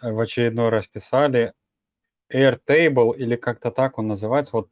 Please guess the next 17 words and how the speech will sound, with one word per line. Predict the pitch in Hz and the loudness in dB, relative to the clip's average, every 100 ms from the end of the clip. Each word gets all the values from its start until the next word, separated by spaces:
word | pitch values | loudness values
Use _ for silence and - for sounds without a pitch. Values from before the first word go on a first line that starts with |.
| - | -4
точно | 131 - 120 | -4 -2 -4
название | 110 120 123 104 | 0 0 0 -2
дословно | 104 - 120 117 | -6 -2 -2 -2
не | 110 | -4
вспомню. | 104 - 107 92 85 _ _ _ _ | -6 -4 -4 -4 -10 _ _ _ _
Короче, | 117 123 - | 0 0 -2
проект | 110 120 165 147 | -2 2 2 0
был | 113 131 135 | 0 2 4
ещё, | 113 110 127 131 | 2 -2 -2 -2
наверное, | 120 117 107 | 0 -2 -2
полгода | 117 117 120 110 | -2 0 2 0
назад, | 113 117 117 110 | 0 0 0 -2
если | 101 110 | -6 -6
не | 107 | -4
больше. | 110 147 - 85 - _ - | -2 -2 -4 -18 -20 _ -16
Стартовал | - 107 113 123 127 | -8 -6 -2 0 0
тестнет. | 123 - 110 101 | -2 -6 -6 -8